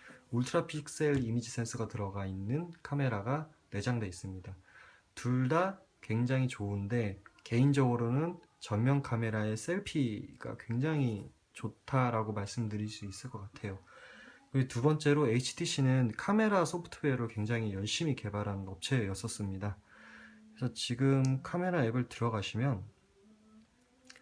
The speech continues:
자, 대충 설명만 드리면, 어, 모드로 들어가시면 셀피 모드, 그 다음에 카메라, 파노라마,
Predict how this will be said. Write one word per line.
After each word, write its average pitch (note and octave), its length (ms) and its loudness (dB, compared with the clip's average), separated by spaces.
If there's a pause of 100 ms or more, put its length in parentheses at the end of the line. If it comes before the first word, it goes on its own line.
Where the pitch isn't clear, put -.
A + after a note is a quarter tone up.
(640)
자, G#2+ 200 -2
대충 B2 360 0
설명만 D#3+ 480 2
드리면, B2+ 480 0 (560)
어, A2 200 0
모드로 D#3+ 440 4
들어가시면 G#2+ 640 0
셀피 F#3 400 -2
모드, C#3 460 2
그 - 80 -12
다음에 G#2 200 -4
카메라, D#3 560 -2
파노라마, E3 720 0